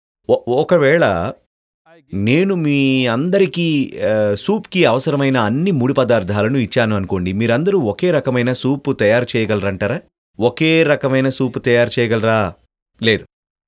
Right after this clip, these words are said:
మీరు ఐదు వందల రకాల సూప్స్ని తయారు చేస్తారు, ఒకే ముడి పదార్థాలను ఇచ్చినప్పటికీ.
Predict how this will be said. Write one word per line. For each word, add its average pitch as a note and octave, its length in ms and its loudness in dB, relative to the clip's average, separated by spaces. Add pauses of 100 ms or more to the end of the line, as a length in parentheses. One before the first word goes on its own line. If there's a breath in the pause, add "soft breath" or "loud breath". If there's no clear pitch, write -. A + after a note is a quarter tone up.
మీరు E3+ 400 4
ఐదు E3+ 260 2
వందల D3 300 2
రకాల A2+ 360 0
సూప్స్ని C#3+ 520 -2
తయారు F#2 420 0 (100)
చేస్తారు, - 380 -8 (480)
ఒకే A#3+ 320 2
ముడి D#3+ 260 0
పదార్థాలను A2 640 0
ఇచ్చినప్పటికీ. - 560 -6